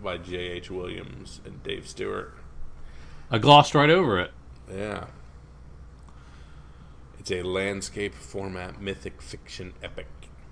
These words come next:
Speaker 2: Yeah, we'll see how that does.
Speaker 1: Yeah.
Speaker 2: What was the last one that was,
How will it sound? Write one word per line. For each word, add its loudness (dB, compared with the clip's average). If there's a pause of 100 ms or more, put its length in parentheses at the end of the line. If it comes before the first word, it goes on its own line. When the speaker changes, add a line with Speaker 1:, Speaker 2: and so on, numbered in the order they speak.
(1200)
Speaker 2:
Yeah, 10
we'll 6
see 6
how 4
that 2
does. -4 (580)
Speaker 1:
Yeah. -10 (1040)
Speaker 2:
What 6
was 8
the 12
last 10
one 0
that -4
was, -2